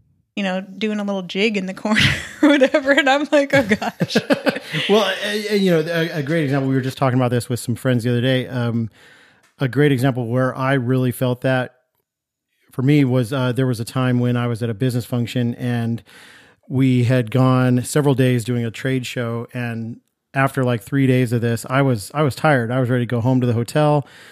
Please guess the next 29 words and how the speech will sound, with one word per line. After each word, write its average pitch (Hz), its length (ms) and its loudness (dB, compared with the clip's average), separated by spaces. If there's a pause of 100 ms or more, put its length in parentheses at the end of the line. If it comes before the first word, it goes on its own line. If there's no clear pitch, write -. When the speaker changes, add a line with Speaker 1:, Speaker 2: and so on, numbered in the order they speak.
(100)
Speaker 2:
So - 120 -2
I 127 40 4
even 131 180 4
told 127 180 2
my 123 100 2
coworkers, 139 420 2
I 120 60 -2
said, 120 160 -4
"Look, 131 180 2
tonight 127 340 0
I'm 131 180 2
gonna, 120 280 0 (120)
I'm 131 100 -2
staying 123 360 0
in. 120 320 0 (760)
Like, 113 80 -2
I'm 127 100 2
done. 123 300 2
I'm 123 80 0
gonna 127 120 2
go 123 80 0
take 123 200 -2
some 113 100 -6
time 123 160 -2
for 110 60 -8
myself." 113 420 -4 (500)
And 151 200 4
then, 143 560 2 (260)
um, 123 720 0